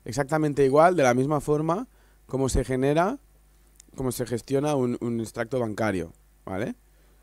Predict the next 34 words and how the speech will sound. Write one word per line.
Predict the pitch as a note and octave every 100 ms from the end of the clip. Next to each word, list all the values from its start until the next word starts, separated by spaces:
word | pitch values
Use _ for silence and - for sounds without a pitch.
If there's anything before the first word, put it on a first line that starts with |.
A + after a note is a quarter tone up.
| _ _ _
La | - C3
única | D3 D3
diferencia | C#3+ C3 C#3 F3 - D#3 F3 C#4+ _ _ -
es | -
que |
en | C#3+
el | B2+ B2+
banco | D3+ E3 D#3 F3 B3 _ _ _ _ -
tenemos | B2+ C#3+ C#3+
un | D3+
fichero | C#3 C#3 D3+
que | B2+
nos | A#2+ A2+
da |
la | B2+
información. | A#2+ A2+ G#2+ G2+ F#2 A2+ F2+ E2 _ _ _
En | - A#2
la | A#2
caja, | A2 E3 E3 C#3 C#3+ A#3+ - _ _ _ _ _ _
tú | - B2
tienes | B2+ A#2+
que | A2+ A#2
decir | G#2+ G2+ A#2+
lo | G2+
que | F#2+
has | F#2+
hecho. | F#2+ F#2 F2+ F#2 - - -
Entonces, | - B2 C3 _ -
en | A#2
vez | A#2 B2+
de |
utilizar | A#2+ B2 A#2+ C#3+
como | A#2+ A2
contra-, | A2 G#2+ A#2